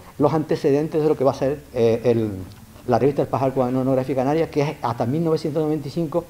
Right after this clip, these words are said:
no nace como tal, eh, documento, ¿no? Eh, la revista nace, pues, principalmente arraigado o imbrincado íntimamente a, al tejido social y cultural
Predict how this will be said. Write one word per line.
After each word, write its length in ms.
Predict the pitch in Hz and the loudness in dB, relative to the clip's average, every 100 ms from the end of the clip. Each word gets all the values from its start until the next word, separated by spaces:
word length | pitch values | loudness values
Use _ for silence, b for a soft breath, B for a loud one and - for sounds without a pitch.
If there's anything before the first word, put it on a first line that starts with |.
| - B B B B | -12 B B B B
no 180 | 139 139 | 4 6
nace 320 | 147 147 151 | 4 2 -2
como 220 | 135 120 | -2 0
tal, 520 | 117 120 117 113 107 101 | 2 2 2 0 -2 -4
eh, 420 | 117 110 104 104 101 | -2 0 0 0 -2
documento, 520 | 117 113 104 92 131 | 0 0 -2 -4 -4
¿no? 100 | 185 - B B B B B B B B - - - - | -6 -10 B B B B B B B B -20 -20 -12 2
Eh, 340 | 117 117 113 | 6 6 4
la 100 | 131 | 4
revista 400 | 131 135 151 175 | 6 4 4 4
nace, 360 | 165 170 185 180 | 4 2 2 2
pues, 300 | 139 147 120 117 117 | 4 4 4 0 -8
principalmente 1120 | 117 120 139 139 147 165 175 180 180 180 - - - - | -6 2 4 4 0 0 2 4 4 0 -4 -14 -20 -2
arraigado 760 | 117 117 113 110 143 175 185 190 | 0 2 2 4 6 6 6 4
o 360 | 196 180 117 | 4 2 2
imbrincado 600 | 131 120 120 113 143 143 135 | 2 0 -2 0 4 4 4
íntimamente 880 | 147 147 143 135 143 151 165 170 160 | 2 -2 -2 0 0 0 0 0 2
a, 520 | 120 120 113 113 117 | 2 4 2 2 0
al 140 | 120 | -2
tejido 460 | 120 117 135 135 139 | -2 -2 0 2 0
social 440 | 135 117 135 131 | 0 -4 0 0
y 40 | 120 | 0
cultural 680 | 120 117 123 117 147 196 | -2 -4 0 4 4 2